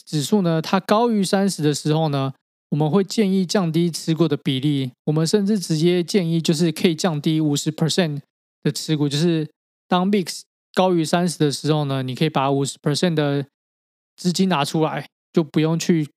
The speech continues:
去赌它的那个高的波动率这样子。所以在过去的一周呢，其实bix的指数都是低于三十的。那对于这种bix低于三十的这个环境下面呢，其实对大盘不用太大的担心这样子。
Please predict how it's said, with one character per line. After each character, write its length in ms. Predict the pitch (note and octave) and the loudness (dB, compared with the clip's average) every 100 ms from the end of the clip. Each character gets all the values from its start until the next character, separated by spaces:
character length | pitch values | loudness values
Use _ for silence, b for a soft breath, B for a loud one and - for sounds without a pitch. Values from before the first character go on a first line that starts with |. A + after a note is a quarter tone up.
| _ | _
去 140 | - G3+ | -2 0
赌 200 | - C3 | 0 -2
它 160 | C#3+ D#3+ | 0 0
的 80 | |
那 100 | D3+ | 0
个 160 | D3+ D3 | 0 -2
高 200 | C3+ D#3 | 2 2
的 120 | D#3 | 2
波 200 | B2+ D#3 | 0 -2
动 200 | D3 C#3+ | 0 -2
率 120 | C#3+ | -2
这 120 | C3 C#3 | -2 -4
样 120 | C3 | -4
子。 200 | - D#3+ - _ _ _ _ _ | -8 -10 -14 _ _ _ _ _
所 140 | - G#3+ | 0 2
以 40 | |
在 140 | G#3+ A3+ | 2 0
过 240 | C4+ A3 | 2 2
去 140 | - | 2
的 80 | A3+ | 0
一 140 | G#3+ F#3+ | 2 2
周 200 | G3 G3+ | 2 2
呢， 240 | E3+ F#3 F#3 _ | 2 0 -4 _
其 160 | - A3+ | -2 0
实 120 | A#3+ | 2
bix 280 | A#3+ G3 - | 0 -2 0
的 140 | F#3+ | 0
指 180 | D#3 C#3+ | 2 0
数 120 | C#3+ | 0
都 120 | F#3 F#3 | 2 2
是 120 | F#3+ | 0
低 180 | F3+ F#3+ | 0 0
于 100 | D#3+ | 2
三 240 | D#3 D#3 | 0 0
十 140 | - | -2
的。 220 | D3+ D#3 D#3+ _ _ _ - | -6 -8 -8 _ _ _ 0
那 140 | A3 | 0
对 240 | G#3 B3+ A3+ | 2 2 2
于 40 | |
这 140 | G#3 | 2
种 400 | A3 F3 D3+ D3 D3+ _ | 2 2 0 -4 -8 _
bix 240 | A3+ F#3+ - | 0 0 0
低 120 | A3 | 2
于 140 | G#3 F3+ | 2 2
三 280 | G3 F#3+ | 0 0
十 140 | F#3+ D#3+ | 0 0
的 160 | D3+ | 0
这 80 | D3 | 2
个 360 | D#3+ D#3+ C#3+ C#3 | 0 0 0 0
环 200 | - D3 | 0 0
境 180 | E3+ E3+ | 0 0
下 180 | F#3 D#3 | 0 0
面 160 | D#3 | 0
呢， 120 | C#3+ | -2
其 180 | C#3 - | -2 0
实 60 | E3 | 2
对 200 | G3 F3 | 2 2
大 240 | - E3 | 0 0
盘 220 | D3 C#3 | 0 -2
不 80 | B2+ | 0
用 180 | C#3+ D3+ | 0 -2
太 220 | - D#3 | -2 0
大 180 | D3 D3 | 0 0
的 140 | C3+ | 0
担 260 | C3 C#3+ C#3 | 0 -2 -2
心 240 | - C#3+ | -2 -2
这 80 | C#3 | -2
样 140 | C3 B2+ | -2 -4
子。 180 | C#3+ | -6